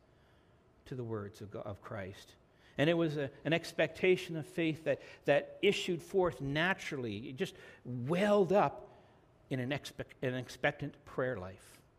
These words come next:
as a body. In the coming weeks, we're, we're going to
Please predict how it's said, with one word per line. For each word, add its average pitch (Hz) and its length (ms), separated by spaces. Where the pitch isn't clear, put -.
as - 140
a - 20
body. 98 420
In 135 100
the 135 60
coming 156 520
weeks, 156 420
we're, 160 180
we're 151 160
going 165 200
to 143 120